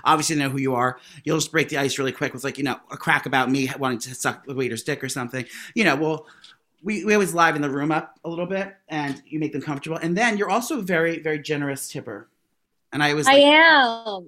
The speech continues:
Speaker 1: very
Speaker 2: especially when I drink.
Speaker 1: Yeah, when she drinks, she was like, "How much?" I mean, it's like a game.
Speaker 2: I'm like, "Double it." <laughs>
Speaker 1: Double it up. Um, she gives, she gives fabulous tips, and, um,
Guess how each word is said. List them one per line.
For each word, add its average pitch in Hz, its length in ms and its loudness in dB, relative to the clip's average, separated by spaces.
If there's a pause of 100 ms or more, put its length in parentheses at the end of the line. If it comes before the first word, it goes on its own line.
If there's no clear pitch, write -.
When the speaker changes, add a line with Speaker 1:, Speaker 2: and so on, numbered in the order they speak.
Speaker 1:
very 311 160 4
Speaker 2:
especially 440 240 6
when 330 140 8
I 254 80 6
drink. 233 400 -6 (600)
Speaker 1:
Yeah, 151 240 0
when 156 120 -2
she 202 160 -2
drinks, 185 200 0
she 202 60 -4
was 185 100 -4
like, 175 120 0
"How 180 160 0
much?" 170 180 -2
I 160 40 -2
mean, 165 120 0
it's 143 140 -8
like 156 80 -2
a 147 80 0
game. 147 380 -2 (580)
Speaker 2:
I'm 277 100 8
like, 285 260 6
"Double 302 300 8
it." 262 400 6 (100)
<laughs> - 120 -10
Speaker 1:
Double 208 180 0
it - 100 0
up. 170 160 -2 (760)
Um, 165 260 0
she 190 140 -6
gives, 185 280 -2
she - 140 -6
gives 185 340 -6
fabulous 208 460 -2
tips, - 520 -8
and, 139 300 -6
um, 127 380 -6